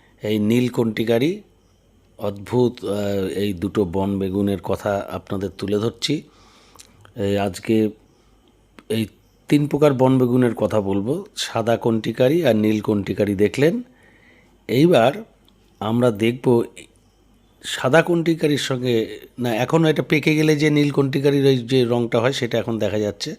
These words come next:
এ, এরকম হলুদাভ হয়ে যায়। একটা গাছ আমরা তুলেছি, সেখানে এতটা ছিল না, আরেকটা গাছ পেয়েছি যেখানে পুরোই পেকে রয়েছে।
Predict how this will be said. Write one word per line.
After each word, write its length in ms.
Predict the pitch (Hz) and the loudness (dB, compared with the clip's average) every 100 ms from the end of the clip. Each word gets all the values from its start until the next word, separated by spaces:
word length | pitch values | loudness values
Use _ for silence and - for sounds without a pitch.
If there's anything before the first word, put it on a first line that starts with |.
| - - - - - - - | -16 -20 -20 -20 -20 -20 -6
এ, 80 | 110 107 101 98 90 | -4 -2 -2 -4 -4
এরকম 400 | 101 101 104 92 | -6 -4 -4 -4
হলুদাভ 600 | 98 107 107 95 98 101 | -2 0 0 0 -2 -2
হয়ে 320 | 90 101 101 | -4 -2 -2
যায়। 280 | 104 139 214 - _ _ _ _ _ _ _ _ | -2 -2 -6 -14 _ _ _ _ _ _ _ _
একটা 340 | 95 92 104 | -8 -6 -8
গাছ 280 | 87 101 104 98 - _ - _ | -4 -4 -4 -6 -12 _ -20 _
আমরা 240 | 98 104 107 | -8 -6 -6
তুলেছি, 420 | 107 107 101 110 | -4 -4 -4 -4
সেখানে 480 | 110 101 107 104 98 - - - | -6 -4 -4 -4 -6 -12 -20 -12
এতটা 320 | 110 117 120 | -8 -4 -4
ছিল 220 | - 143 | -2 -2
না, 100 | 160 | 0
আরেকটা 300 | 123 - 160 | 0 0 2
গাছ 220 | 147 143 | 2 2
পেয়েছি 340 | - 143 139 139 | 2 2 2 2
যেখানে 560 | 127 131 123 117 104 82 - - - - _ _ _ | 2 2 2 2 0 -4 -12 -20 -20 -20 _ _ _
পুরোই 260 | 123 127 131 | 0 2 2
পেকে 300 | 127 104 110 | 0 0 2
রয়েছে। 380 | 113 120 190 | 2 2 -2